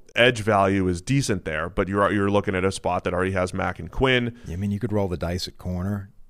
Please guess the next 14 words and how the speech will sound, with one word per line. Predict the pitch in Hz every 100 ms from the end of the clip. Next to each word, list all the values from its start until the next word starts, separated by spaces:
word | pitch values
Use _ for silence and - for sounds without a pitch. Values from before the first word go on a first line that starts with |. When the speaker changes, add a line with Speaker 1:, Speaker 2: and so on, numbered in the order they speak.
| -
Speaker 2:
as | 85
well. | 90 87 101 87
Desmond | 82 80 82 80
Trufant, | 92 78 87 85 80 - -
it's | - -
been | 82
a |
while | 73 85 85 85
since | 82 -
we've | 82
seen | - 82
him | 85 82
play | 85 80
well. | 76 85 85 85